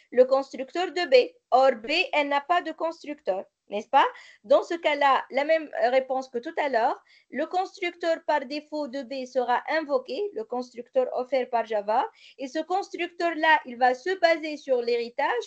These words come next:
pour appeler le constructeur par défaut du parent. Donc, vous voyez, euh, Java, elle va, euh, faire le, tout, tout le nécessaire pour qu'on puisse créer l'objet. Mais faites attention, cela est valable que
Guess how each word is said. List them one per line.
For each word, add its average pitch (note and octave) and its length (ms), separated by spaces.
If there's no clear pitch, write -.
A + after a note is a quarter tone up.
pour C#4+ 240
appeler D4+ 460
le C#4+ 120
constructeur C#4 760
par A#3 160
défaut B3 320
du B3+ 140
parent. G3 420
Donc, F#3+ 120
vous A3 120
voyez, C4 400
euh, F#3+ 160
Java, B3+ 460
elle C#4 140
va, D4 200
euh, A3 380
faire D#4+ 280
le, A#3+ 320
tout, E4+ 140
tout F4+ 120
le E4 100
nécessaire D#4 680
pour D#4 220
qu'on C4+ 200
puisse D#4 260
créer C#4 300
l'objet. B3+ 440
Mais A3+ 160
faites D#4+ 220
attention, E4 580
cela C#4+ 540
est C4 120
valable B3+ 720
que F4+ 120